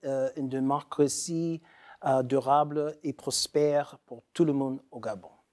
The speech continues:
Euh, les États-Unis, euh, accueillent à Washington, euh, euh, président de la transition Oligui Nguema, justement en reconnaissance du progrès qui a,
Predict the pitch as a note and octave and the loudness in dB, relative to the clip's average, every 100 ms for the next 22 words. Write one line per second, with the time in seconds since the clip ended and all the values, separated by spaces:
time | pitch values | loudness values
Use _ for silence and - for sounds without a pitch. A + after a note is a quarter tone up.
0 | _ _ - - - - - - B2+ B2 | _ _ -20 -20 -20 -20 -10 0 2 2
1 | B2 C3 C#3 E3 D#3 D#3+ F3 G3 G3 E3 | 2 2 4 2 2 2 2 2 4 4
2 | C#3+ C3 B2 B2 - D3 - F3+ F3+ D#3 | 4 0 -4 -8 -8 -8 2 4 6 4
3 | C3+ C3 C#3 - C3 - F#3 G3+ G3+ E3+ | 0 0 0 -2 -8 -4 -2 -2 -2 -4
4 | - C#3 C3+ C3 C3 C3 B2 A#2+ A2 _ | -4 -4 -2 -4 -4 -6 -6 -8 -12 _
5 | - B2+ A#2 A2 C#3+ C3+ C#3 C3+ C3 C3+ | -6 -4 -4 2 2 4 0 -2 -6 -8
6 | B2 A#2+ B2+ A#2 A#2+ - C#3+ B2+ C3 C#3+ | -8 -6 -6 -4 -2 0 0 -2 -6 -8
7 | B2+ B2+ C#3 D3 C3 B2 B2+ B2+ C3 E3+ | -6 -2 -2 -2 -4 -2 -2 -2 0 0
8 | G#3+ - _ _ _ - C3+ D3+ G3+ A3 | -2 -8 _ _ _ -4 -2 4 6 6
9 | C4 B3+ - _ _ - D3+ F3 F3 G#3+ | 4 0 -10 _ _ -2 2 4 2 2
10 | A#3 A3 - A#3+ B3 - - - - C3+ | 2 2 2 0 0 -4 -8 -12 -10 -4
11 | D3 - F#3 D#3+ C#3+ F#3+ A#3+ - _ _ | -4 2 2 4 4 4 4 -4 _ _
12 | _ _ _ _ _ _ - D#3 D3 | _ _ _ _ _ _ 2 4 6